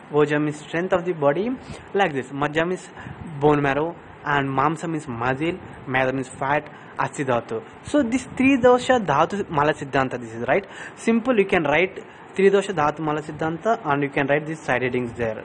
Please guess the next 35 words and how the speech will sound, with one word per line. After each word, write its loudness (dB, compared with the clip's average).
That 0
is 0
enough -4
for -4
this. -12
And 2
the 6
three 4
main 4
malas 0
from 2
the 4
body 2
according 0
to 4
Ayurveda, 0
that 0
is 0
called 2
Purusha, 0
that 2
is -2
called 2
feces, 0
Mutra, 4
urine, -2
Sweda, 0
sweat. -2
That -2
means 0
these 0
are 6
the -2
three 2
major 4